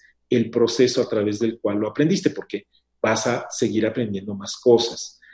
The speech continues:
Unas se te van a olvidar, unas son irrelevantes, eran relevantes en el momento y después ya no lo serán, pero lo que es fundamental es que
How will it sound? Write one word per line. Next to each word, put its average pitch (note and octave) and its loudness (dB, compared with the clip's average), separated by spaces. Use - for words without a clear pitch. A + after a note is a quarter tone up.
Unas D#3 6
se B2+ 4
te A2+ 6
van A#2 2
a - 6
olvidar, B2+ 6
unas B2 0
son A#2+ 2
irrelevantes, A2 2
eran D3 6
relevantes A#2+ 4
en A#2+ -2
el A#2 -4
momento A#2+ -4
y G2+ -2
después A2 -4
ya A#2+ 2
no A#2+ -4
lo A#2+ 0
serán, A#2+ 0
pero A#2+ 10
lo G#2+ 2
que B2 2
es - 0
fundamental A2+ -2
es A2 -2
que - -8